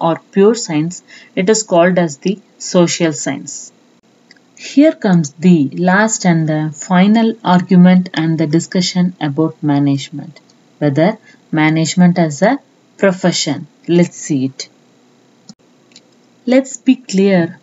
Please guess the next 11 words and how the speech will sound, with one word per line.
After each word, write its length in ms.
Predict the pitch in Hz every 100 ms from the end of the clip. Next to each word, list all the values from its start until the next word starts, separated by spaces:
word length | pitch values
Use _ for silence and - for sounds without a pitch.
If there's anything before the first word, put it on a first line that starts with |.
| _ -
what 220 | 214 233
is 160 | -
mean 260 | 202 190 185
by 220 | 190 247 - _
profession. 600 | 180 175 185 - 151 135 - _ _ _ _
Profession 600 | - 277 339 339 370 302
means 440 | 220 202 180 - -
an 180 | 175 180 180
occupation 800 | 185 202 - 247 220 - 185 175
for 280 | - 175 175
which 380 | 165 151 147